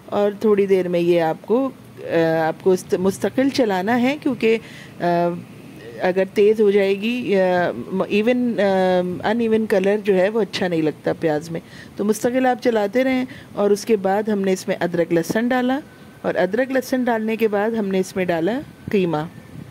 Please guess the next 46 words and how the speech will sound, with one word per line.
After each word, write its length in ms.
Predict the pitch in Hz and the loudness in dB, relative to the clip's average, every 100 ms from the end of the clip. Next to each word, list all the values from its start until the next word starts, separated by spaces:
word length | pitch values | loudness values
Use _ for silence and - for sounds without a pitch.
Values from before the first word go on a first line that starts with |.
| - - - - - - - - - - - - | -20 -20 -20 -20 -20 -20 -20 -20 -20 -20 -10 -2
कीमा 280 | 254 302 339 | 0 2 0
शामिल 400 | 277 247 240 240 | 0 0 0 0
करने 360 | 226 202 214 | -2 0 -2
के 140 | 214 202 | 0 0
बाद 340 | 170 165 233 - - - | 0 -2 -4 -10 -20 -6
मैंने 260 | 220 226 311 | -2 0 0
साथ 320 | - 320 180 | 0 0 -2
ही 300 | - 247 339 | -2 0 2
मसूर 400 | 339 226 220 196 | 2 0 0 0
की 160 | 190 208 | 0 -2
दाल 280 | 185 160 160 | 0 0 2
भी 140 | 185 | 2
डाल 240 | 175 151 | 2 -2
दी 140 | 147 160 | 0 0
है, 160 | 254 | 0
काली 320 | - 196 156 156 | 0 -2 -2 -2
वाली। 300 | 151 135 110 - - - | -2 -2 -8 -14 -14 -6
आप 220 | 180 220 - - | -4 -4 -8 -8
चाहें 420 | - 220 214 233 220 | -2 0 0 -4 0
तो 320 | 220 185 185 | 2 2 0
अलग 320 | - 170 170 | 0 0 -2
से 160 | - 262 | -2 -2
उबाल 300 | 240 226 208 | 0 -2 -2
लें, 220 | 226 262 | -4 -2
कुछ, 300 | 247 214 175 | -4 -2 2
अ, 180 | 208 202 | 2 2
ज-, 140 | 196 | 0
अ, 480 | - 190 190 185 - | 0 2 2 2 0
अलग 220 | 240 269 | 0 -2
से 140 | - | 0
उबालने 440 | 262 220 202 208 233 | 0 0 -2 0 0
में 200 | 240 247 220 - | 2 0 -2 -6
मैं 220 | 214 220 | -2 -2
चाह 200 | 240 233 | 0 -2
रही 160 | 196 202 | 0 -4
थी 140 | - | -6
कि 160 | - - | -4 0
एक 200 | 202 226 | 2 0
साथ 300 | - - 233 - | -2 -2 -2 -4
मसाला 420 | 202 - 185 190 | -6 -2 -2 0
जो 160 | 196 190 | 0 0
होगा 260 | 175 247 | 0 -2
वो 140 | 302 240 | 0 0
ज़्यादा 300 | 185 156 147 | 0 0 -2
अच्छा 300 | 147 - 156 | -4 -4 -4
लगेगा, 380 | 147 151 147 | -2 -2 -4